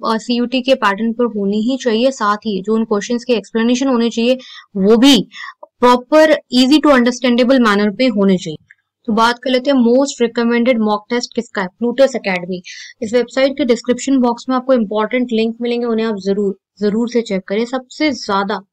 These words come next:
recommended जो mock test है सीयूटी की तैयारी के लिए वो है Plutus Academy। इसका review जो है वो नाइन point nine out of ten है और मेजर reason वही है कि एक तो क्वेश्चंस जो है वो करंट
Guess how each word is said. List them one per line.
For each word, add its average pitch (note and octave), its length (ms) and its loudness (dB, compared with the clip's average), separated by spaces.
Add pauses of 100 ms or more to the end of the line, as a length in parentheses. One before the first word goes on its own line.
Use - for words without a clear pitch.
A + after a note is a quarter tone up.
(140)
recommended A#3 680 -2
जो G#3 280 -2
mock G3 340 -2
test B3+ 260 -4
है A3+ 120 0
सीयूटी A3 480 -2
की A3+ 260 -4 (440)
तैयारी G#3+ 280 0
के A#3 180 -2
लिए A#3 160 0
वो G#3+ 220 0
है A#3 240 -6 (340)
Plutus B3+ 400 2
Academy। F#3 400 -4
इसका A#3 280 -2
review G#3 320 2
जो A#3+ 160 0
है A3+ 140 0
वो A#3+ 120 2
नाइन G3 380 -2
point A#3+ 340 -4
nine G3 300 -4
out F#3+ 300 -4
of G3 40 -16
ten F#3 320 -6
है A3+ 60 -4
और C4 100 -2
मेजर A3+ 280 2
reason A3+ 260 0
वही G3+ 220 0
है A#3 60 0
कि B3 100 0
एक B3 140 0
तो A#3+ 60 -2
क्वेश्चंस A#3 520 -2
जो A#3+ 100 0
है A#3 60 -2
वो A#3 140 -2
करंट A#3 380 -2